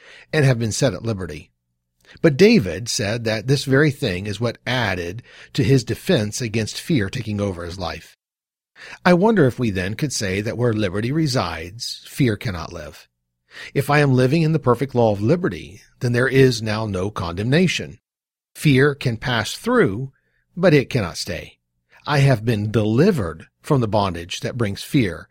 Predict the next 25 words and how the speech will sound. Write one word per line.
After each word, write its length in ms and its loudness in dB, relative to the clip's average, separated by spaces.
and 120 0
allows 460 0
it 120 -16
to 80 -10
stay. 400 -10
Then 200 4
David 340 2
said 480 -4
that 300 -4
another 280 2
reason 360 0
he 120 -4
does 240 -2
not 220 -6
have 360 -4
to 80 -6
be 100 -2
afraid 400 0
is 100 -2
because 400 0
of 80 -2
the 80 -6
strength 340 -8
of 120 -14
God. 360 -6